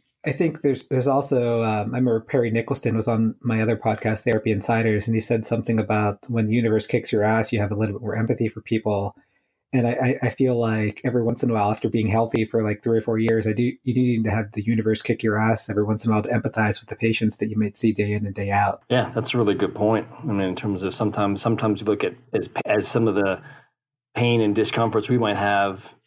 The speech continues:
Speaker 2: off and on as little reminders that we're people too, and we're gonna experience things just like everybody else
Speaker 1: Right.
Speaker 2: will.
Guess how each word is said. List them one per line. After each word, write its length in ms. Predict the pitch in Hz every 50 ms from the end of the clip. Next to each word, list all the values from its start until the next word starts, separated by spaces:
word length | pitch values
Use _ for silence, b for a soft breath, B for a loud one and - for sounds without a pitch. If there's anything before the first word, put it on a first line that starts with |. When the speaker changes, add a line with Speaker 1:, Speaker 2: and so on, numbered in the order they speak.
| _ -
Speaker 2:
off 220 | 110 101 98 98
and 140 | - 101 104
on 260 | 107 110 107 101 98
as 480 | 95 95 95 92 92 92 95 - - - -
little 220 | - 123 104 107 101
reminders 920 | 101 98 95 95 98 104 107 110 104 101 92 92 92 92 90 - - - -
that 200 | - 92 95 92
we're 200 | 98 95 95 92
people 420 | 92 - - 143 123 131 107 92 85
too, 420 | - - 147 143 120 101 98 98
and 140 | 92 87 92
we're 140 | 98 98 92
gonna 160 | 101 92 90
experience 480 | - - - - 104 98 95 90 -
things 280 | - 107 95 92 90 - _ _ _ _
just 180 | _ 110 95 -
like 160 | 95 90 -
everybody 520 | - 98 92 95 92 95 95 90 90 90 95
else 240 | 104 113 117 -
Speaker 1:
Right. 180 | 139 131 120 98
Speaker 2:
will. 160 | 92 92 -